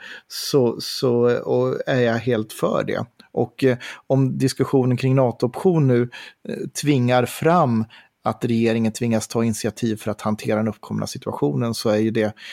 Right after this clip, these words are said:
tyvärr ett modus operandi som vi har sett alldeles för mycket, det vill säga att regeringen blir väldigt reaktiv istället för att vara proaktiv i de här typen av frågor.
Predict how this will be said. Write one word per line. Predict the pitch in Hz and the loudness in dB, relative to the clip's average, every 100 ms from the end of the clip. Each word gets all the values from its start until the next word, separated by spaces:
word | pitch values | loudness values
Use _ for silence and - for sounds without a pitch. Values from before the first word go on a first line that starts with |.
| - - - | -16 -16 -4
tyvärr | 139 131 139 131 | 2 4 4 4
ett | 123 127 - | 2 -2 -2
modus | 123 110 113 | -2 0 -2
operandi | 110 - 117 104 107 | -4 0 0 0 -2
som | - 113 | -4 -4
vi | 117 | -4
har | |
sett | 107 110 - | -2 -4 -2
alldeles | 104 107 - | -2 -2 -4
för | 143 | 0
mycket, | 143 - 110 | 0 0 -4
det | |
vill | 110 | -2
säga | - 107 | -2 -4
att | 101 - - - - _ _ - | -4 -10 -20 -20 -20 _ _ -10
regeringen | 139 120 110 113 113 | -2 0 2 2 0
blir | 107 110 | 0 0
väldigt | 107 104 101 | 0 -2 -4
reaktiv | 113 127 110 - - 113 | -2 0 -2 -4 -8 -8
istället | - - 101 | -8 -10 -6
för | 104 | -2
att | |
vara | 104 101 | -2 -2
proaktiv | - 143 - - - 98 98 - - | -4 -2 -2 -6 -6 -6 -6 -8 -2
i | 120 | -2
de | 113 101 | 0 -2
här | 98 101 - - | -2 -6 -8 -6
typen | 113 - | -6 -6
av | - | -8
frågor. | - 113 123 | -2 -2 -4